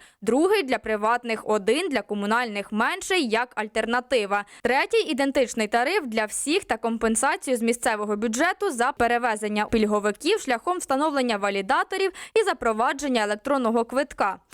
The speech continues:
Усі перевізники в один голос заявили, що підвищення тарифу потрібне через низку економічних змін,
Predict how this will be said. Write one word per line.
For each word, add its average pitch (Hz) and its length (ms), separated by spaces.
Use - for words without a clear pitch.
Усі 403 280
перевізники 277 720
в 254 80
один 262 220
голос 269 380
заявили, 277 640
що 226 260
підвищення 285 680
тарифу 254 440
потрібне 247 500
через 214 340
низку 233 420
економічних 247 840
змін, 392 280